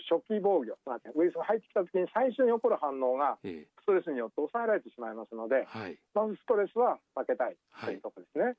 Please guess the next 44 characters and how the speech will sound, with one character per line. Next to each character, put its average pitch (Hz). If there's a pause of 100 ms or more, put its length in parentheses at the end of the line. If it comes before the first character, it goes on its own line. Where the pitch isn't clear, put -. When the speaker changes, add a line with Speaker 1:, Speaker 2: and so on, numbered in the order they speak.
Speaker 2:
あ 165
と 160
二 143
十 139
秒 117
で 110
す。 - (420)
Speaker 1:
は 139
い。 110 (360)
あ 247
と 269
は 214
で 151
す -
ね、 156 (140)
や 165
っ -
ぱ 160
り 135 (220)
体 190
を 190
動 180
か 160
す。 - (280)
Speaker 2:
え 92
え。 143
Speaker 1:
例 135
え -
ば 127
朝 156
日 135
を 127
浴 127
び 127
て 127
ウ 123
ォ 180
ー -
キ -
ン 123
グ 110
を 110
す 156
る。 135